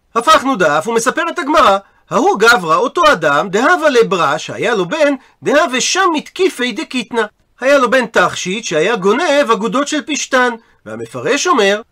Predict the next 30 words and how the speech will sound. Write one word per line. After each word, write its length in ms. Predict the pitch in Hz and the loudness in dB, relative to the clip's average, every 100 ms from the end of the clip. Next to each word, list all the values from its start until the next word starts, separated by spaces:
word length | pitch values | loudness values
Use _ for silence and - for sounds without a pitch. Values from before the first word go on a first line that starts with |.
| _ | _
שהוא 220 | - 214 | -4 2
היה 160 | 262 339 | 2 2
משמט 560 | 311 - 285 294 359 285 | 0 0 0 0 0 -2
עצמו 380 | 233 233 247 | -2 0 2
מהבית 320 | 220 214 196 226 | 4 2 2 0
ספר 340 | 277 233 226 | -2 0 -2
מללמוד 480 | 214 202 208 220 226 | -2 -4 0 2 2
תורה, 440 | 220 190 151 165 147 | 0 2 2 2 0
והיה 240 | 127 147 | -4 -2
הולך 300 | 185 214 220 | 0 0 2
לעסוק 500 | 269 311 - 381 - | 2 2 2 0 0
בהניצי 440 | 190 196 208 - 262 | 2 0 0 -6 -6
פשתן. 440 | 302 - 254 240 240 _ _ - | -8 -4 0 0 -2 _ _ -20
ואומר 300 | 107 131 185 | -8 -2 0
הר"ן 420 | 180 262 226 220 | 2 4 4 2
שלאותו 540 | - 190 196 202 311 | 0 0 0 2 2
אדם 380 | 247 294 254 247 | 4 4 4 4
היו 200 | 233 285 | 2 0
שני 240 | - 214 226 | -2 2 2
בנים, 300 | 233 196 143 - _ _ | 2 0 -2 -8 _ _
בן 240 | 170 294 269 | -2 0 0
אחד 260 | - 262 | 2 0
שהיה 320 | 233 233 233 | 2 4 4
הולך 260 | 240 220 185 | 4 4 2
בתלם, 540 | 185 - 170 151 151 208 _ _ | 2 0 0 -2 -4 -6 _ _
והבן 320 | 98 113 160 208 | -16 -6 0 0
השני 640 | 208 262 302 359 302 302 | 0 0 0 0 0 0
שאתגר 600 | 277 277 269 202 262 339 | -2 -4 -4 -4 -2 0
את 120 | 247 311 | 0 0
אביו. 280 | 240 262 | -2 -4